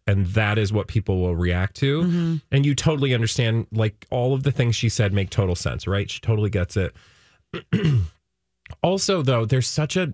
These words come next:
Speaker 1: another issue going on that I wish a-, at some point people will be comfortable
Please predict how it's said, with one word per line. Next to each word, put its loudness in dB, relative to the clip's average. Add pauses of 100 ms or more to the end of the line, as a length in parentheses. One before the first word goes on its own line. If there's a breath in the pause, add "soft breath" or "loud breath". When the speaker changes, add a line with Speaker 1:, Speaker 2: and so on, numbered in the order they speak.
(120)
Speaker 1:
another 2
issue 0
going 2
on 2
that 2
I 2
wish 0
a-, -2 (100)
at 2
some 0
point 0
people 2
will 0
be 0
comfortable 0